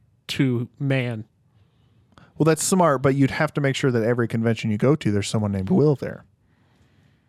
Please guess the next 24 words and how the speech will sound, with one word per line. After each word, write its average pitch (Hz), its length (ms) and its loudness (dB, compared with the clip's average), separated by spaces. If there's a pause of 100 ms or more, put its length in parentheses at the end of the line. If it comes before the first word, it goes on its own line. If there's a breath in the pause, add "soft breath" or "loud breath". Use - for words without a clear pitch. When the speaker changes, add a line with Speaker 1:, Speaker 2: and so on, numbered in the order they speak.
(540)
Speaker 1:
At 123 240 -6
will. - 280 -12 (760)
I 127 40 -10
get 123 200 -12
it. - 200 -18
Speaker 2:
<laughs> - 680 -6 (1500 loud breath)
That 156 120 4
is 233 120 4
smart, 247 380 2
though. 131 100 4
That 147 140 4
is 185 100 0
the 196 100 2
Speaker 1:
I 165 40 2
Speaker 2:
best 185 240 2
Speaker 1:
would, 202 80 6
Speaker 2:
way. 175 240 6
Speaker 1:
I 175 80 4
would 190 160 2
write 196 240 4
it 180 120 4
into 175 160 4
my 151 140 4
mythos 147 720 -2